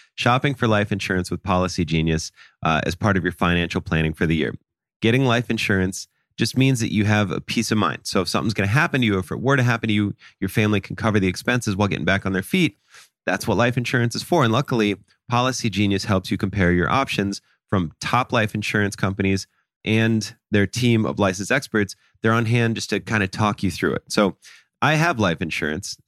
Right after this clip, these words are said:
through no effort of my own. My wife did everything, as she does. But I was sort of on the <laughs> sidelines of the project, and it, it was such a hard thing she had to do. She had to go through and compare everything, find all the quotes herself. But it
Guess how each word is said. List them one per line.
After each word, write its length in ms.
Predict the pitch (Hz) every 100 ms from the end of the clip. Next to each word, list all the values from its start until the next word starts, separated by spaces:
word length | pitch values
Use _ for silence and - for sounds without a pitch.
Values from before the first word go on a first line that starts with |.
| -
through 420 | 104 95 90 - -
no 560 | 95 107 107 98 - - _ -
effort 260 | 110 113
of 60 | 95
my 220 | 95 87
own. 160 | 80 90
My 140 | 87
wife 320 | 82 85 87
did 160 | - 78
everything, 420 | 73 78 78 87
as 160 | 69 -
she 140 | -
does. 240 | 76 82 - - - _
But 240 | 107 95 - -
I 140 | 110
was 160 | 110 104
sort 240 | 147 135
of 240 | 110 90 - _ _ _
on 140 | 110 107
the 80 | -
<laughs> 0 |
sidelines 580 | 127 135 - 127 101
of 60 | 98
the 80 | 90
project, 480 | 135 147 98 95 -
and 120 | 143
it, 120 | 160 -
it 60 |
was 180 | 156 175
such 220 | - 165
a 80 | 156
hard 400 | - 123 131 120
thing 160 | 113 139
she 140 | -
had 80 | 107
to 60 | 107
do. 140 | 156
She 160 | - 98
had 60 |
to 80 | 95
go 100 | 95
through 220 | 90 101
and 80 | 95
compare 300 | 95 92 92
everything, 440 | 90 92 95 98 95 - - _ _
find 300 | - 95 90
all 60 | 87
the 80 | 95
quotes 300 | - 92 -
herself. 420 | 90 95 90 - _ - _
But 220 | 104 95 - _ _
it 180 | 101